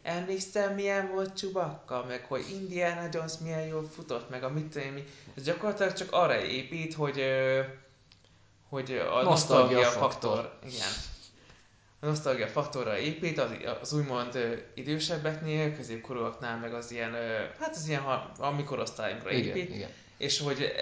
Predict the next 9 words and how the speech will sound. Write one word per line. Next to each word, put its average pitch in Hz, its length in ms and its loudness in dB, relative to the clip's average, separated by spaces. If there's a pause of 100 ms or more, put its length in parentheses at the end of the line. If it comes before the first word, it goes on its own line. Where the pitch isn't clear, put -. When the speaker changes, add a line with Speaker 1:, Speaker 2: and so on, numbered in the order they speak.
(140)
Speaker 1:
behozzák 147 420 4
ezeket 131 380 -4
a, 120 260 4 (340)
a, 127 40 -2 (120)
az 139 80 -4
úgymond 139 240 0 (200)
remake-eket, 143 640 0
rebootokat, 131 640 -6
stb. 139 540 -6